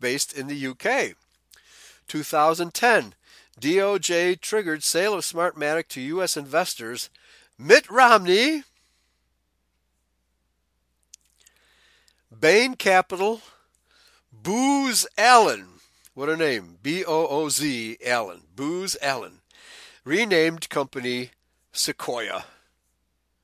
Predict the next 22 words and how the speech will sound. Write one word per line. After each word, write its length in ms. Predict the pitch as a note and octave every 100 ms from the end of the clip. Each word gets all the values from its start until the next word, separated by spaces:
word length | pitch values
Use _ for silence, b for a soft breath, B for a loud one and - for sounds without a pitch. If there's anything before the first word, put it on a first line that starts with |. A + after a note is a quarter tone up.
| _ _ _ _ _ _ _ _ _ -
Okay? 400 | A2 - E3+ D4+
Smartmatic 800 | - - D#3 G#3 G#3+ G3 G3 G#3+ - _
and 140 | C#3 A2+
Sequoia 580 | D#3+ - G3+ D#3+ D3 D3+ b b b b -
are 160 | A#2+
connected 600 | - C3 C3+ C#3 - D3 _
at 220 | B2+ B2 -
the 100 | B2+
hip. 220 | G#3 B3 _ _ _ _ b b -
Two 120 | D3+
thousand 380 | F3+ D#3 D3+ D3
eleven, 420 | D#3+ A#3 B3+ A#3 b b b b -
sold 440 | - E3+ G3+ G#3+
to 100 | A3
Dominion 800 | A3 B3 C#4+ A#3 D#3+ G3+ B3+ G3+ _ _
Canada. 640 | - F#3+ E3+ D#3+ B3 D#4 - _ _ -
Dominion 380 | G#2+ A2 D3
is 160 | G#3 D#3+
just 220 | E3 -
another 260 | G3 G#3+ A3+
word 300 | G3+ A3 F#3+
now 220 | G3